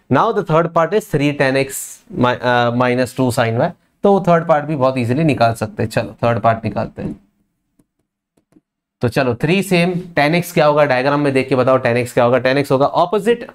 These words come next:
मतलब एट upon base upon, अ, adjacent। So eight upon fifteen, so होगा ए-, tan x होगा eight upon fifteen,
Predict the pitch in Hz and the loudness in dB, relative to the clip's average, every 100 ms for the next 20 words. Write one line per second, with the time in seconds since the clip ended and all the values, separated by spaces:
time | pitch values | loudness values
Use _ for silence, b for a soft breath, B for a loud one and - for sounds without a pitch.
0 | - 123 123 - 165 170 170 - 127 139 | -4 -2 -2 2 0 0 -8 -6 -2 0
1 | 139 120 _ _ _ - B B _ _ | -2 -6 _ _ _ -20 B B _ _
2 | - 123 156 - - 127 127 139 135 123 | -4 0 0 -2 -4 -2 0 2 0 -2
3 | 123 B B B B 120 120 117 - - | -10 B B B B 2 2 0 -2 -2
4 | 139 135 120 110 - _ _ - 139 135 | 0 0 -2 -8 -12 _ _ -2 0 2
5 | 156 196 202 135 - 147 151 156 151 120 | 2 2 2 -2 0 0 0 -2 -2 -2
6 | - 120 - _ _ - - 120 120 139 | -2 -4 -8 _ _ -4 -2 2 2 0
7 | 123 131 - 135 156 143 135 139 123 139 | -2 -4 -2 0 0 0 -2 0 0 0
8 | 139 120 131 180 - - _ _ - 117 | -2 -2 -2 -2 -8 -16 _ _ -4 -2
9 | - 113 | -2 -6